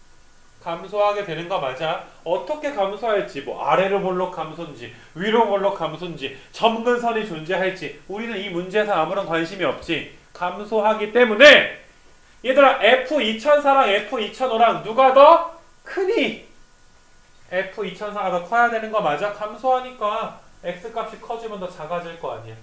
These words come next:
이렇게 되는 거 맞아? 그래서 이것도 바로 맞는 거 알겠어, 얘들아? 이렇게 요 괜찮겠지, 얘들아? 양변에 이천사, 이천오 승 할 거니까, 그치? 미친 일보다 클 거고.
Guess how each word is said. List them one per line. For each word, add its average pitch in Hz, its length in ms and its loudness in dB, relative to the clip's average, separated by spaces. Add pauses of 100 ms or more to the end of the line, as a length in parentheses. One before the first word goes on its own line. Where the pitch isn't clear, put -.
(160)
이렇게 151 240 -16
되는 156 200 -12
거 156 80 -8
맞아? 143 640 -6 (1800)
그래서 175 720 -6 (520)
이것도 143 240 -14
바로 143 200 -8
맞는 135 300 -6
거 156 100 -4
알겠어, 123 440 -4
얘들아? 123 220 -6
이렇게 110 560 -16 (1600)
요 170 200 -14
괜찮겠지, 208 520 -14
얘들아? 165 280 -4
양변에 156 460 -4
이천사, 151 420 -8
이천오 123 340 -12
승 123 160 -16
할 151 160 -14
거니까, 123 340 -18
그치? 104 440 -20
미친 110 320 -20
일보다 120 260 -14 (100)
클 135 160 -20
거고. 90 400 -18